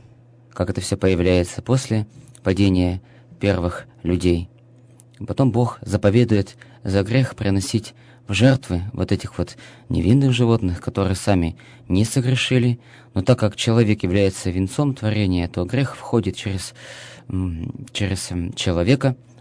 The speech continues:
в весь мир, то есть заражает. И мир весь тварный, сотворенный Богом без греха, становится уже теперь тленным, то есть уже подлежит распаду, тлению, смерти.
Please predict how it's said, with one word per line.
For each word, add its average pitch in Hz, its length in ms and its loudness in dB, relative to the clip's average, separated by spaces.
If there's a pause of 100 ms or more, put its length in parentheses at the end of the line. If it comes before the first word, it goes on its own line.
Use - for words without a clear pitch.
в 87 180 -8 (100)
весь 120 420 0
мир, 113 340 2 (100)
то - 60 -6
есть 92 160 -4 (260)
заражает. 101 640 0 (600)
И 95 340 4
мир 127 560 2
весь 107 380 2 (500)
тварный, 110 600 2 (260)
сотворенный 107 580 2
Богом 98 480 2
без 95 260 0
греха, 123 440 0 (520)
становится 113 500 2
уже 98 120 -2
теперь 101 280 -2
тленным, 101 640 2
то - 120 -4
есть - 280 0 (420)
уже 104 360 0 (440)
подлежит 107 460 0 (160)
распаду, 107 600 0 (180)
тлению, 107 560 0
смерти. 104 680 -2